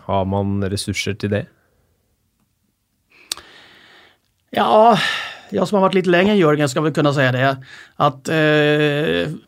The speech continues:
Speaker 2: förhoppningsvis skulle jag säga, men jag tror inte för ögonblicket att vi riktigt är där. Eh, jag tror att både förbundet vill det. Jag känner ju Petter väldigt väl och jobbar närmare honom, Salsten. Eh, jag vet att han tittar väldigt mycket på sånt här. Eh, hela den utvecklingsavdelningen tittar på det.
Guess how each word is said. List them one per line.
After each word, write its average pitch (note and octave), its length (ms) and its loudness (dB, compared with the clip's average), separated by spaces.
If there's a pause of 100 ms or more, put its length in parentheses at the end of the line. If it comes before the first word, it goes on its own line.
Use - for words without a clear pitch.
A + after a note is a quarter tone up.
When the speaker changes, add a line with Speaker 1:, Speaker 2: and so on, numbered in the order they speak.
(100)
Speaker 2:
förhoppningsvis G3+ 720 2
skulle A#3+ 140 0
jag E3+ 80 2
säga, C3+ 200 2
men D3+ 120 2
jag E3 120 0
tror F#3+ 200 2
inte E3 140 -2
för C4 100 0
ögonblicket F#3+ 520 2
att F#3 140 -2
vi F3 80 2
riktigt C3+ 360 -4
är C3+ 140 0
där. B2 540 -4 (540)
Eh, C3 220 -2
jag D3 160 0
tror D#3 160 0
att C3+ 60 -2
både C#3 160 -4
förbundet C3 500 -4
vill C#3 260 -4
det. C#3+ 100 -2
Jag B2 160 -4
känner C3 220 -4
ju C3+ 60 -4
Petter C3 380 -4
väldigt C3+ 260 -2
väl C3 160 -2
och C3 60 0
jobbar B2+ 260 0
närmare B2+ 300 0
honom, C#3 280 0
Salsten. C#3+ 500 -4 (520)
Eh, D3 120 -2
jag C#3 400 2
vet C#3+ 200 0
att C3 100 0
han C3+ 200 0
tittar C3+ 240 -4
väldigt B2+ 340 0
mycket C#3 280 -2
på C3+ 100 -4
sånt C3+ 200 -2
här. C#3+ 200 0
Eh, C3+ 420 -4
hela B2+ 200 -4
den B2+ 160 -2
utvecklingsavdelningen B2 880 -4
tittar C#3+ 320 -8
på B2+ 120 -4
det. C3 140 -4